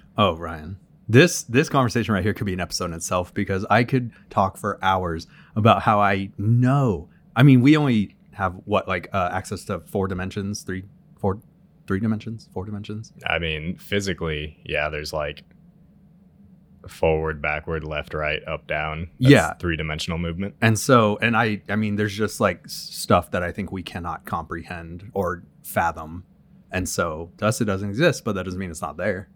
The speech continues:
Speaker 2: Yeah.
Speaker 1: And that, yeah, the giraffe thing's a great example. And spirits or ghosts or whatever, I think could be the same way.
Speaker 2: And also, like, the, uh, there's the law of, the law of conservation of energy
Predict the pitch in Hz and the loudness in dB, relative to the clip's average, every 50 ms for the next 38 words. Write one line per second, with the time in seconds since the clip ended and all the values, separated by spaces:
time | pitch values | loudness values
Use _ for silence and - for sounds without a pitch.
0 | - - - - - - - 92 92 101 - - - - - 101 101 110 117 117 | -20 -20 -20 -20 -20 -6 -2 0 0 0 -2 -6 -10 -6 -2 2 2 4 4 4
1 | 113 110 95 90 92 101 113 107 104 - 107 104 104 95 101 92 98 95 104 95 | 4 4 4 2 0 0 2 2 2 0 -2 -4 -4 -4 -4 -2 -2 -2 -2 -2
2 | 92 92 92 92 110 101 90 101 107 104 - 107 110 123 123 123 - - 110 101 | -4 -6 -4 -2 -2 -2 0 0 -2 -2 0 0 2 2 2 0 -2 -4 -4 -4
3 | 101 95 101 110 117 120 - - - - 98 92 87 95 107 120 135 135 123 101 | -2 0 0 0 0 0 -2 -6 -8 -6 -6 -6 0 4 6 8 8 6 6 2
4 | 90 95 104 107 - - _ - - - - - - - - - 92 92 - 110 | 0 -2 -2 -4 -6 -12 _ -20 -20 -20 -20 -20 -20 -20 -8 -6 -4 -2 -2 -2
5 | 107 123 107 110 104 98 - - 107 104 104 120 117 95 - - - - _ - | -2 0 0 -2 -2 -2 -2 -4 -4 -4 -4 -4 -6 -8 -12 -20 -20 -20 _ -20
6 | _ - - - - _ _ - - _ 101 101 107 117 - 131 120 110 101 95 | _ -20 -20 -20 -20 _ _ -20 -10 _ 2 4 4 4 4 4 4 4 4 2
7 | 87 82 82 85 87 87 87 85 82 80 78 76 73 76 - - 95 87 85 78 | 0 -2 -4 -4 -2 0 0 2 2 2 0 0 0 -2 -4 -4 -4 -4 -4 -4
8 | 80 78 87 85 80 78 76 76 85 87 - - 92 85 80 80 80 80 80 80 | -4 -4 -2 -2 -2 -2 -4 -6 -8 -10 -12 -8 -2 0 2 2 2 0 -2 -2
9 | 80 76 76 76 76 76 76 80 90 - - - _ - - 90 85 _ _ _ | -2 -2 -2 -2 -2 -4 -4 -6 -10 -14 -20 -20 _ -14 -14 -14 -14 _ _ _
10 | _ - 95 90 87 87 82 80 78 - 90 85 85 - 92 85 82 80 - - | _ -4 0 2 2 2 2 0 -2 -4 -6 -6 -4 -4 -2 -2 -2 -2 -2 -4
11 | 85 73 73 76 78 82 85 98 98 104 - | -4 -4 -4 -4 -4 -4 -4 -6 -6 -6 -8